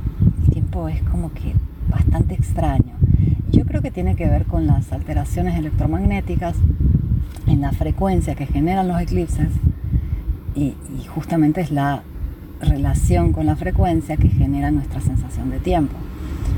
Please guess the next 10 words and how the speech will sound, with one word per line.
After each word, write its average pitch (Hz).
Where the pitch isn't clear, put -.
Va 175
por 165
ahí 131
un 131
poco -
la -
cosa. -
Y 175
recomiendo 196
que 214